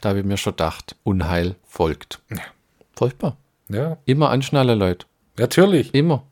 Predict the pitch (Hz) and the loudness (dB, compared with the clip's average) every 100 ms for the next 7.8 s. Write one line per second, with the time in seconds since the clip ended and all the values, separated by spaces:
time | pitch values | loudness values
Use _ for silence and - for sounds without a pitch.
0 | _ 110 113 127 139 131 113 - 117 143 | _ 0 0 2 0 2 0 0 0 2
1 | 135 135 139 117 131 143 113 123 156 113 | 4 2 2 -2 -2 0 0 0 0 -2
2 | - 107 98 - _ 113 98 95 127 151 | -4 -6 -8 -12 _ 0 2 2 0 -2
3 | - _ 120 156 147 - _ _ _ _ | -10 _ 0 0 -2 -8 _ _ _ _
4 | _ - 107 143 160 - 165 226 160 - | _ -8 -4 -2 -4 0 2 4 2 -2
5 | _ - 95 98 90 - 226 240 160 - | _ -6 -4 -2 -4 0 2 2 0 -4
6 | _ _ _ _ _ 113 113 117 113 131 | _ _ _ _ _ 2 2 0 4 4
7 | 135 117 123 131 - 117 110 | 6 4 0 -4 -2 2 2